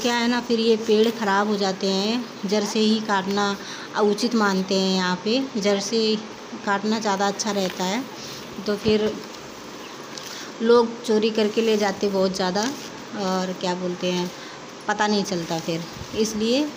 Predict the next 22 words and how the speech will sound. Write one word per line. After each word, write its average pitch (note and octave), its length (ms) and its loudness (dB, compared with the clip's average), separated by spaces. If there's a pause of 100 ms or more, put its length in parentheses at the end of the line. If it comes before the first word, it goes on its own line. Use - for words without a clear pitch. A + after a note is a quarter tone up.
(640)
जड़ G3+ 220 0
से A3 180 -2
काटना G3+ 400 0
ज़्यादा F#3+ 280 0
अच्छा G3+ 240 -4
रहता F#3+ 260 0
है। F#3+ 380 -2
धीरे G3+ 220 2
धीरे G#3+ 220 2
मैंने G3+ 220 -2
सारे G3 420 0
भुट्टों G#3 380 0
को G3+ 220 0 (420)
अलग G3+ 280 0
करना F#3+ 380 2
है F#3+ 280 0
पेड़ F#3+ 260 2
से। A3+ 300 2 (1120)
तो F#3+ 240 2
मैंने G#3 380 0 (140)
लगभग G#3 340 -2 (460)
जो G#3 360 -2